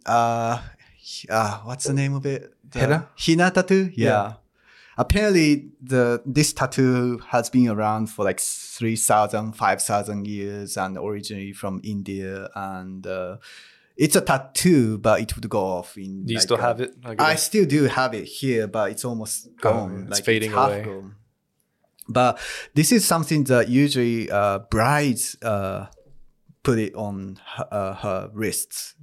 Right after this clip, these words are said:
Speaker 1: It's more, the meaning is more for, how do I say, uh, it's, uh, against the evil spirit or something.
Speaker 2: Oh, so kind of like a ritual
Speaker 1: Yeah,
Speaker 2: to
Speaker 1: ritual
Speaker 2: do?
Speaker 1: thing. But,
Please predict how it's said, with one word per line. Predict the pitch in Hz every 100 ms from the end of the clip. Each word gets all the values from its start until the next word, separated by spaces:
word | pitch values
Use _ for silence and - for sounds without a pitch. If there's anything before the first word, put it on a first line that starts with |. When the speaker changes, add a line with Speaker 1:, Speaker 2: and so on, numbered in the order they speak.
| -
Speaker 1:
It's | 101 98 - -
more, | 117 107 104 98 98 - -
the | 110
meaning | 107 113 127 117 113
is | -
more | 107 107
for, | 107 107 101 98 95 - _ - -
how | - 104
do | 104
I |
say, | 98 104 98 90
uh, | - 101 98 95 110 - - - _
it's, | 95 95 - _ _ _ - 78
uh, | 95 90 90 -
against | 110 107 113 110 - -
the | 95 92 92 92
evil | 104 107 101 90
spirit | - - 120 151 180
or |
something. | 175 185 185 190 190 -
Speaker 2:
Oh, | 143 131
so | 127 117
kind | - 123
of |
like | 113 113
a |
ritual | 104 110 - 120 117 117 113 _
Speaker 1:
Yeah, | 131 127
Speaker 2:
to | 120
Speaker 1:
ritual | 143 160 131
Speaker 2:
do? | 131
Speaker 1:
thing. | - 120
But, | 113 127 120